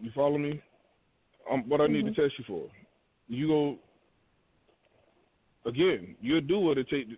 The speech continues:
Speaker 1: to get the ring, but after the ring, then what? You see what I mean? So it's, it's where it builds up, and, and you watch, and you see him, and she gonna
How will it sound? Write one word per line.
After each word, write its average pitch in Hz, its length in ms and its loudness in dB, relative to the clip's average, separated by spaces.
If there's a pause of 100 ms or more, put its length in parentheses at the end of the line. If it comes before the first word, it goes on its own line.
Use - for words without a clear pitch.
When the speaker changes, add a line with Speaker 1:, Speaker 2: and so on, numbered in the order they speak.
Speaker 1:
to 123 80 -4
get 127 200 -4
the 117 60 -6
ring, 175 360 -2 (480)
but 120 120 2
after 131 220 2
the 120 60 0
ring, 160 560 0
then 175 200 2
what? 110 140 -2 (680)
You 123 140 -10
see 160 60 4
what 151 100 4
I 143 40 2
mean? 170 320 0 (400)
So 147 360 4 (680)
it's, 139 200 -4
it's 139 160 -6
where 139 200 4
it 117 240 -2
builds 143 280 2
up, 117 200 -2 (1200)
and, 120 120 0 (140)
and 120 120 0
you 120 100 0
watch, 120 260 2 (1300)
and 113 100 0
you 120 100 2 (100)
see 131 160 2
him, 87 160 -6 (1300)
and 113 340 0
she 196 120 -4
gonna 175 240 2